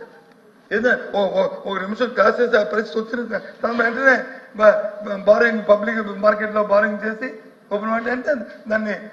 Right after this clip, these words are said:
మళ్ళీ స్ట్రీమ్‌లైన్ చేసుకొని మళ్ళీ, ఆ, లైన్లోకి వచ్చాం అధ్యక్ష. అది వాస్తవం అది. అంతేగాని గా-, ప్రభుత్వం మీద వచ్చి మనం బురద చల్లాలి, అది చేయాలి అనేది కాదు కదా అధ్యక్ష. నేను అడుగుతుంది సూటిగా,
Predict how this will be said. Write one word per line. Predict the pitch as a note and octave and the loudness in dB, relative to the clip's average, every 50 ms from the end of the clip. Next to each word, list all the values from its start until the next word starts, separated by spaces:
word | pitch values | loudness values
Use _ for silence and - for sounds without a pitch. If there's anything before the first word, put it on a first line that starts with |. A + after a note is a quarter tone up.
| - - - | -12 -6 -4
మళ్ళీ | A3 A3+ A3 | -4 -4 -4
స్ట్రీమ్‌లైన్ | A3 - A3 A3 A3+ A#3 A3+ A3+ A3+ | -4 -4 -2 2 2 2 2 2 0
చేసుకొని | A3+ A3+ A3+ A#3 B3 C4+ C#4+ C4 - - - - - | 0 0 0 0 0 0 -2 -4 -6 -10 -14 -10 -6
మళ్ళీ, | A#3 A3 A#3 A#3+ B3+ B3+ - - - - - - - G#3 | -6 -4 -2 -4 -4 -6 -10 -16 -20 -20 -20 -8 -4 -2
ఆ, | G#3 G3+ G3+ G3+ | -2 -2 0 0
లైన్లోకి | G3 G3+ G#3 G3 F#3 E3+ | 0 2 2 0 -4 -8
వచ్చాం | - - - F3 - | -8 -8 -8 -8 -8
అధ్యక్ష. | F3 - - - - - - - - _ _ _ _ _ _ _ _ - - | -8 -12 -14 -18 -20 -20 -20 -20 -20 _ _ _ _ _ _ _ _ -8 -4
అది | A#3+ B3 | -4 0
వాస్తవం | B3 B3+ C4+ C#4 - A#3 G#3+ | 2 4 4 4 2 0 -4
అది. | G#3 A3 A3+ A#3+ - - - - - - - _ _ - | -6 -6 -8 -8 -8 -10 -14 -18 -20 -20 -20 _ _ -2
అంతేగాని | G#3+ A3 C4+ C4 B3 B3 B3 A#3 A#3+ B3 A#3+ A#3+ - - - - - - G#3 | 2 6 6 6 6 4 2 0 -2 -4 -6 -8 -12 -16 -20 -18 -4 2 2
గా-, | A3 | 2
ప్రభుత్వం | G#3+ - G#3 G#3+ G#3+ G3+ B3 A#3+ | 2 2 -2 -4 -2 -4 -4 -2
మీద | A3+ A3+ | 0 0
వచ్చి | A3+ A3 A3+ - A#3 A3 G3+ - - - - - | 0 0 -2 -4 -4 -4 -4 -6 -8 -12 -8 -4
మనం | G#3 G#3+ G#3 | -4 -4 -2
బురద | G3+ G#3 A3+ | -2 -2 -2
చల్లాలి, | A3 A3+ A3+ A3 G#3+ G#3+ G#3+ G#3+ A3 G#3+ A3 - - - - - - | 0 0 2 4 4 4 2 2 -2 -6 -8 -10 -14 -18 -20 -4 2
అది | G3 G3+ G#3 - G#3+ | 4 4 4 4 0
చేయాలి | G#3 A3 A3+ A3+ A3 A3 A3 | 2 4 4 2 2 0 -2
అనేది | A3+ A3+ B3 C4 B3+ | -4 -2 -2 0 2
కాదు | B3+ A#3+ A#3+ A#3+ A#3+ B3 | 2 2 2 2 0 -2
కదా | A3+ A#3 | -2 -2
అధ్యక్ష. | A3+ A3+ G#3+ - - A3+ | -6 -8 -10 -8 -6 -6
నేను | G3+ - - - - - E3 A3+ B3 B3+ | -6 -6 -12 -16 -12 -8 -6 -2 0 0
అడుగుతుంది | C4 C#4 B3+ - C#4 B3+ - | -2 -2 -4 -6 -8 -6 -6
సూటిగా, | A#3 A#3 G#3 F#3+ F#3+ - - - - - | -6 -8 -4 0 0 0 0 -4 -10 -16